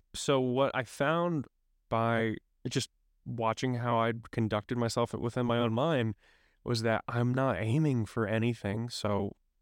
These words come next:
you know, when you don't have a port to sail to, no wind is favorable. So I was making improvements, I thought, and I was making good progress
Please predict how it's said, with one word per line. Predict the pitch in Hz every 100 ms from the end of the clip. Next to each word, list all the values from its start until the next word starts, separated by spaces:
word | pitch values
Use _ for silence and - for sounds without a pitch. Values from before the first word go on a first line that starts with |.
| _
you | 113
know, | 104 104 113 - _ _ _ _ _ _ _ -
when | 113
you | 104
don't | 107 85
have | 110
a | 101
port | - 120 -
to |
sail | - 139 127
to, | - 117
no | 107 107
wind | 110 107
is | 101
favorable. | 156 160 113 107 85 78 - _ _ -
So | - - 117 113 107 - -
I | 117
was | 117 104
making | 113 147 151
improvements, | 113 - 101 95 117 - -
I | 101
thought, | - 110 135 117 120 -
and | 98 98 -
I |
was | 104 101
making | 113 - 107 107 107 _ _ -
good | 131 123
progress | - 113 147 110 113 - -